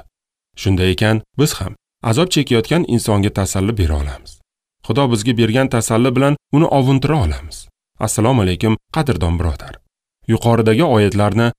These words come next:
bir paytlar o'qiganimda, qiyinchiliklarimda Xudodan oladigan dalda haqidagi va'dada deb o'ylab qo'ya qolardim. Ammo yaqinda bu oyat menga boshqa tomondan ochildi.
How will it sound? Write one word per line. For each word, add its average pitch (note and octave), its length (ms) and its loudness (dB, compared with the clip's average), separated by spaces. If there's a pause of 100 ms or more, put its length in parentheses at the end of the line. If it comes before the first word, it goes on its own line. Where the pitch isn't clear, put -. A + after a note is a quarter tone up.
bir D3+ 140 2
paytlar B2+ 360 0
o'qiganimda, G#2 640 2 (360)
qiyinchiliklarimda C#3+ 760 2
Xudodan C3+ 480 0
oladigan B2+ 500 2
dalda B2 240 2
haqidagi A2+ 560 -2
va'dada G#2+ 420 2 (300)
deb C3 260 0
o'ylab B2+ 320 2
qo'ya G2+ 180 2
qolardim. D#2 540 -4 (440)
Ammo G#2+ 220 2
yaqinda G#2+ 420 2
bu G#2+ 80 2 (100)
oyat A2+ 240 2
menga A#2 280 4 (140)
boshqa C#3+ 320 0
tomondan F#2+ 460 0
ochildi. E2 380 -10